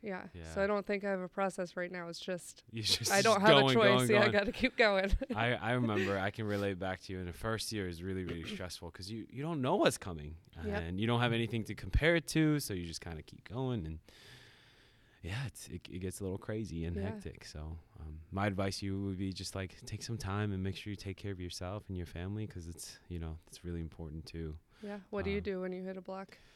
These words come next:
Speaker 2: You know, it's taken me five years to figure this out <laughs> because <laughs> I, I've kind of been the same situation as you, just go and go and go. And I don't know if you are like this, but sometimes you have to react. You don't wanna, like, you don't wanna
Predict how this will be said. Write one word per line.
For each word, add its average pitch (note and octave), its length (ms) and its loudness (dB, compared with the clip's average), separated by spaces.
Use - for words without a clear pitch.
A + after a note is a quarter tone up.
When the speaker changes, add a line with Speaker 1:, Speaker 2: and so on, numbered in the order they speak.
Speaker 2:
You C#3+ 120 6
know, D3+ 340 8
it's C3 180 0
taken F#3+ 220 6
me G#3 140 4
five A#2+ 260 4
years G2+ 240 -2
to - 60 -10
figure D#2+ 260 -6
this - 220 -10
out B1+ 160 -14
<laughs> - 480 -20
because C#3 760 8
<laughs> - 420 4
I, G#3+ 280 8
I've B2+ 140 2
kind D#3+ 200 10
of D#3+ 80 4
been D3+ 180 4
the C#3 100 0
same C#3 280 0
situation C3 540 -2
as B2 100 -2
you, C#3 180 0
just E2+ 260 -6
go G#2 220 4
and G#2+ 140 2
go G#2 200 4
and A2+ 160 -2
go. G2 340 0
And G2 720 4
I G#2+ 80 2
don't A2+ 140 2
know A2+ 100 4
if G#2 100 0
you G#2+ 180 4
are G#2 60 4
like G2 220 2
this, - 140 -6
but G#2 120 0
sometimes A2+ 460 0
you G#2+ 80 2
have G#2+ 220 0
to G2 100 0
react. G2 580 -2
You G2 80 -2
don't G#2 140 2
wanna, G#2+ 340 2
like, G2+ 260 0
you G#2 100 -2
don't A2+ 180 4
wanna B2 320 4